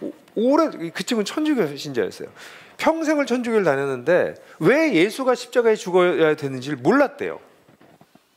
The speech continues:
예수가 십자가를 위해서 죽었다는 건 어릴 때부터 들어서 알았는데 왜 진짜 죽었어야 되는지 몰랐고, 같이 복음에 대한 이야기를 나누게 될 때,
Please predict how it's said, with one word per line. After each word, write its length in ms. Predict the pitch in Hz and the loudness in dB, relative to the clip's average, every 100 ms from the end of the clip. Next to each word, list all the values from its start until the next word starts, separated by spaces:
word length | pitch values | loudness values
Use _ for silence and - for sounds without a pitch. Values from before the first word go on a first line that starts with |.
| _ _ _ _ _ _ _ _ _ _ _ _ _ _ 208 | _ _ _ _ _ _ _ _ _ _ _ _ _ _ 2
예수가 300 | 254 277 247 | 2 2 0
십자가를 440 | 247 277 247 233 | 0 2 2 2
위해서 180 | 208 202 | 2 -2
죽었다는 480 | 190 190 196 196 190 | 0 2 2 2 4
건 80 | |
어릴 220 | 170 277 269 | 2 0 -2
때부터 240 | 262 226 | 0 2
들어서 260 | 196 190 156 | 2 2 2
알았는데 580 | 120 180 170 185 165 107 110 | 4 2 0 0 0 0 0
왜 280 | 156 285 320 | 2 2 -2
진짜 360 | 202 220 254 | -10 -4 -4
죽었어야 520 | - 175 185 190 175 | -2 0 0 2 -2
되는지 260 | 151 143 151 | -2 -4 -4
몰랐고, 800 | 117 117 107 - 180 110 73 - _ _ _ _ _ _ _ _ _ _ _ - | -2 0 0 0 0 0 -4 -12 _ _ _ _ _ _ _ _ _ _ _ -10
같이 240 | - 139 143 | -6 -4 -4
복음에 340 | 139 147 143 | -2 2 2
대한 220 | 135 127 | 4 2
이야기를 260 | 120 113 123 | -2 -2 -2
나누게 320 | 101 107 104 | -2 -2 -4
될 160 | 98 87 | -4 -4
때, 400 | 127 143 95 | -4 -4 -6